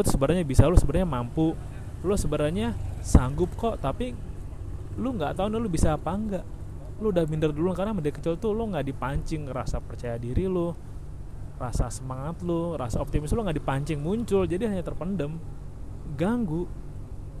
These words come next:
ganggu di masa, ganggu akan buat di masa depan.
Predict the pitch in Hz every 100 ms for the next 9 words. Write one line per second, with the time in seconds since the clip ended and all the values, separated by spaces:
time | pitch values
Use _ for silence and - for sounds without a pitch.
0 | - - 151 165 226 185 151 196 139 131
1 | - - 143 160 160 156 160 156 151 147
2 | 160 175 156 156